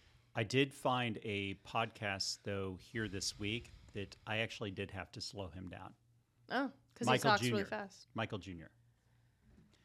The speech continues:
Speaker 1: Let me tell you the name of his podcast.
Speaker 2: I can't remember specifically,
Speaker 1: Do,
Speaker 2: like, what he sounded
Speaker 1: do.
Speaker 2: like.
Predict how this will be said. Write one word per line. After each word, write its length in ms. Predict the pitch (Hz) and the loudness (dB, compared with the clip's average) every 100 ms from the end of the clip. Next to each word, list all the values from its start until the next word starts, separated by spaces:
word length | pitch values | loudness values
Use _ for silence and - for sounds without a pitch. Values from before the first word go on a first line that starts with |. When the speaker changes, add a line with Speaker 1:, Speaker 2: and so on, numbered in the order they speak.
| _ _ | _ _
Speaker 1:
Let 80 | 131 | -2
me 80 | 143 | -2
tell 160 | - 131 | 2 2
you 80 | 113 | 4
the 100 | 110 | 2
name 280 | 107 104 | 2 2
of 100 | 104 | -2
his 200 | - 92 | -4 -8
podcast. 540 | - 98 95 - 95 214 | -6 -8 -8 -12 -12 -8
Speaker 2:
I 60 | |
can't 240 | 220 233 220 | -6 -4 -4
remember 240 | 208 196 | -4 -4
specifically, 920 | 190 - 196 202 190 190 190 185 185 - - - _ - 214 - | -6 -8 -8 -8 -6 -8 -8 -8 -10 -16 -20 -20 _ -20 -20 -10
Speaker 1:
Do, 80 | - | 4
Speaker 2:
like, 260 | 220 202 - | 6 6 2
what 160 | 180 | -2
he 120 | 190 202 | 0 -2
sounded 300 | 196 185 165 | -2 -4 -4
Speaker 1:
do. 60 | |
Speaker 2:
like. 240 | 165 170 | -6 -8